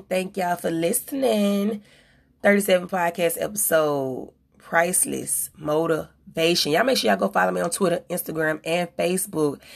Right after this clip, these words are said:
I've been getting a lot of support, a lot of support, a lot of love, and that's all I focus on is love. I don't receive anything else, and it's gonna continue to stay like that.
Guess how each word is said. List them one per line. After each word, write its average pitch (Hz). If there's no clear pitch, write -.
I've 233
been 226
getting 180
a 156
lot 165
of 170
support, -
a -
lot 156
of 165
support, 160
a -
lot 160
of 156
love, 151
and 147
that's 180
all 151
I 156
focus 143
on 135
is 135
love. 147
I 156
don't 156
receive 156
anything 151
else, 143
and 147
it's 151
gonna 143
continue 170
to 147
stay 139
like 135
that. 120